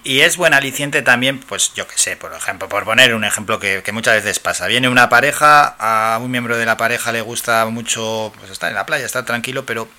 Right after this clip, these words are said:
el otro es un poquito más activo y quiere ir a hacer una ruta o quiere cambiar un poquito, no estar todo el rato al sol. Y la verdad es que, que Gran Canaria pueda ofrecer eso, pues es,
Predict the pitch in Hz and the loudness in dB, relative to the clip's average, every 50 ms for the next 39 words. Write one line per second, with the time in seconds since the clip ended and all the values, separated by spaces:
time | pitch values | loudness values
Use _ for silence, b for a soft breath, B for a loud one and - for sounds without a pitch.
0 | - - - 170 - - - - - - - 185 190 185 185 185 170 170 175 175 | -16 -14 -12 -8 -8 -6 -6 -8 -8 -6 -6 -6 -6 -4 -6 -6 -4 -4 -2 -2
1 | 165 151 151 147 - - 147 117 98 95 92 107 107 107 - 135 131 131 123 123 | 0 0 -2 -4 -4 -6 -6 -6 -6 -10 -10 -12 -12 -6 -4 -4 -2 0 0 0
2 | 117 123 123 123 120 120 117 113 131 151 151 147 - 143 143 143 135 123 - 127 | 0 -2 -4 -2 0 0 0 0 -2 -4 -6 0 2 4 4 4 4 2 -2 -4
3 | 127 123 123 123 127 120 120 120 117 113 117 107 131 131 131 - 127 123 120 117 | -4 -2 -2 -2 -2 -2 -4 -4 -6 -8 -10 -10 -10 -10 -8 -6 -4 -4 -4 -4
4 | - 120 113 - 120 117 110 117 113 - - 117 113 113 107 B B B B B | -4 -4 -4 -4 -6 -4 -2 -4 -4 -2 -2 -2 -2 -2 -4 B B B B B
5 | B B B B - 123 117 117 107 - 131 131 139 143 156 165 - 120 113 107 | B B B B 4 4 4 4 4 2 4 6 4 4 4 -2 -10 -6 -4 -2
6 | 104 107 110 117 123 123 - 131 117 - - - 127 127 123 120 120 110 113 110 | -2 -2 0 -2 -2 -2 -2 -4 -4 -4 -4 -2 -2 0 0 0 0 0 -2 -2
7 | 104 104 104 107 - 104 110 123 127 120 110 120 117 117 117 117 113 104 - 113 | -2 -2 -2 -2 -2 -4 -2 0 -2 -2 -2 -2 -6 -6 -6 -6 -10 -10 -8 -8
8 | 107 113 113 110 - 123 120 120 120 110 - - 101 110 - - 104 101 101 98 | -6 -6 -4 -4 -2 -2 0 -2 -2 -4 -6 -10 -8 -6 -4 -4 -2 -2 -2 0
9 | 95 95 92 92 90 87 - - | -2 -2 -2 -4 -6 -8 -10 -12